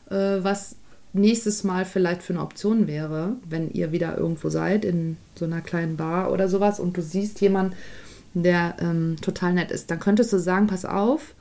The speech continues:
hi, wir machen einen Podcast, wir haben uns jetzt überlegt, dass ich jemanden anspreche und ich will nur einfach gucken, wie es ankommt."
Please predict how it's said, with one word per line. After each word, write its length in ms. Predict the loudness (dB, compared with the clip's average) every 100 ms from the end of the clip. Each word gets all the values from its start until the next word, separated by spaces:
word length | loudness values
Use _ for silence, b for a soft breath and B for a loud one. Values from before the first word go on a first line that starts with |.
| b b b -2
hi, 460 | 4 6 6 6 4
wir 80 | 4
machen 200 | 2 0
einen 60 | -2
Podcast, 640 | -4 -4 -6 -4 -4 -2
wir 100 | 0
haben 160 | 0 0
uns 140 | -2
jetzt 160 | -2 -2
überlegt, 680 | -2 0 2 2 0 -8 -18 -10 -4
dass 260 | -2 -2 -2
ich 240 | -4 0
jemanden 260 | 0 0 0
anspreche 400 | -2 -2 -4 -4
und 80 | -6
ich 120 | -2
will 100 | 2
nur 260 | 2 2 2
einfach 280 | 0 -2 0
gucken, 300 | 2 2 2
wie 60 |
es 100 | 0
ankommt." 580 | 0 -4 -4 -8 -6 B